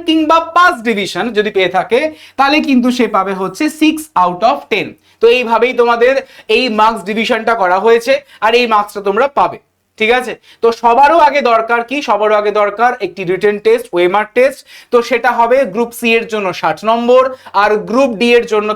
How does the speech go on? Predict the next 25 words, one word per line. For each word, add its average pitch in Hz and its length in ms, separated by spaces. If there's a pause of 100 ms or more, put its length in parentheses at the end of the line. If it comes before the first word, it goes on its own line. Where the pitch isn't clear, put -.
থাকছে - 280 (180)
চল্লিশ 196 460
নম্বর। 127 220 (520)
যদি 277 160 (100)
আমরা 320 160 (120)
সিলেবাসের 277 560
কথায় 202 320
আসি, 277 220
তাহলে 277 260
সিলেবাস 220 400
অনুযায়ী, 262 420
আহ, - 480
থাকছে 233 280 (160)
গ্রুপ 262 260
সি 277 80 (100)
এর 277 140
ক্ষেত্রে 277 320 (160)
জেনারেল 202 320 (120)
নলেজ, 247 280 (100)
যার 220 220
মধ্যে 214 220 (100)
হিস্ট্রি, 240 420 (120)
জিওগ্রাফি, 220 540 (120)
পলিটি, 220 460 (460)
ইকোনমি, 247 480